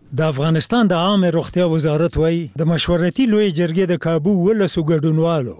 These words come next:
د کورونا وایرس ټیسټونه مثبت وو. د دغه وزارت د عامه اړیکو مسؤل سعید جامي ازادي راډیو ته وویل دغه کسان له نورو جلا کړی شوي دي.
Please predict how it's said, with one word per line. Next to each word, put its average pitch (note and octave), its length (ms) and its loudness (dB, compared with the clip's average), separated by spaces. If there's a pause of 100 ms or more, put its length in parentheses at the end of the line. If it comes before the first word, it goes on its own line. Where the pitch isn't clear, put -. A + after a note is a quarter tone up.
(100)
د - 140 -4
کورونا E3+ 300 2 (120)
وایرس E3+ 360 0 (280)
ټیسټونه E3+ 560 0
مثبت D3+ 480 -2
وو. E2+ 180 -16 (580)
د D#3 140 0
دغه F#3 280 0
وزارت E3 440 0
د D#3+ 140 0
عامه F3 300 2
اړیکو F3 340 0
مسؤل D#3 420 -2
سعید D#3 420 -2
جامي E3 380 2
ازادي D#3 400 0 (100)
راډیو D#3+ 320 0
ته D3+ 120 2
وویل D#3+ 280 0 (320)
دغه F3 240 0
کسان F3+ 400 0
له D#3+ 160 2
نورو F#3 320 2
جلا D3+ 240 0
کړی D3 260 -2 (100)
شوي A#2+ 340 -4
دي. - 80 -14